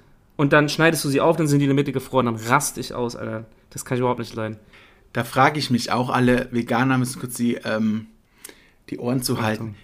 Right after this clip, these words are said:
Speaker 2: Wie lange kann Hackfleisch bitte gefroren sein?
Speaker 1: Ja.
Speaker 2: Wenn du vergisst, es vorher
Speaker 1: Ja.
Speaker 2: rauszutun. In der Mitte ist immer so ein krasser
Speaker 1: Und du,
Speaker 2: Kern,
Speaker 1: und dann
Speaker 2: der
Speaker 1: steht man da und
Speaker 2: einfach
Speaker 1: haut auf der Pfanne
Speaker 2: Ja.
Speaker 1: rum wie so ein Blöder und versucht das
Speaker 2: der einfach, äh,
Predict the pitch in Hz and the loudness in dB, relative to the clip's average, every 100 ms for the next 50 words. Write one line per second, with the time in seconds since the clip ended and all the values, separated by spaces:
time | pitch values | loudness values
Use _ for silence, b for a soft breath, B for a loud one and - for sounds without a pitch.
0 | _ 139 156 131 123 135 - 123 123 - | _ -4 2 4 4 2 2 0 0 -2
1 | - 151 151 - 113 104 - 120 120 123 | -4 -4 -4 -4 -2 -2 -4 -6 -6 -6
2 | 120 - 120 131 123 104 101 110 135 127 | -10 -4 -2 0 -2 -4 -6 4 6 6
3 | - - 139 135 139 160 170 170 143 127 | 2 -2 -2 0 -2 2 2 2 -8 -2
4 | 139 135 139 135 135 - 120 117 113 B | 0 2 4 4 2 -2 -2 -4 -4 B
5 | B B B 139 135 127 180 185 143 131 | B B B 0 4 6 4 4 2 0
6 | 156 156 151 139 123 - 143 143 208 190 | -2 -2 -2 -2 -2 0 2 4 6 8
7 | 233 151 156 123 123 175 - 196 196 - | 6 6 6 6 4 0 4 6 6 6
8 | 214 254 254 220 196 202 226 220 135 196 | 6 6 6 6 6 6 6 6 6 8
9 | 254 - 214 202 196 - 208 240 220 185 | 6 4 4 4 4 4 6 8 8 8
10 | 190 180 202 185 175 185 180 208 208 180 | 8 8 8 4 0 4 8 10 8 6
11 | 180 175 185 196 180 - - 139 123 160 | 4 2 2 -2 -2 4 4 6 6 6
12 | 202 - 165 180 - - _ - 151 151 | 6 6 6 6 2 -12 _ 6 8 8